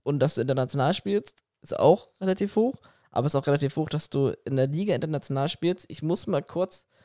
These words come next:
nebenbei herschauen, wie dann, ähm, vor gestern Abend hat, äh, Atletico Madrid gegen,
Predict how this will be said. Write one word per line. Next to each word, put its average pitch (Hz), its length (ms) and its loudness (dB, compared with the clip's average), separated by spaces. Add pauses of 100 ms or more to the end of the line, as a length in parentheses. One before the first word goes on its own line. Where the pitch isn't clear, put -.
(240)
nebenbei 147 560 4
herschauen, 156 920 0
wie 165 760 -16 (440)
dann, 143 440 6
ähm, 131 540 4
vor 139 120 2
gestern 156 280 0
Abend 165 300 0
hat, - 180 2
äh, 101 200 -2
Atletico 156 320 -2
Madrid 151 420 -4
gegen, 165 240 -2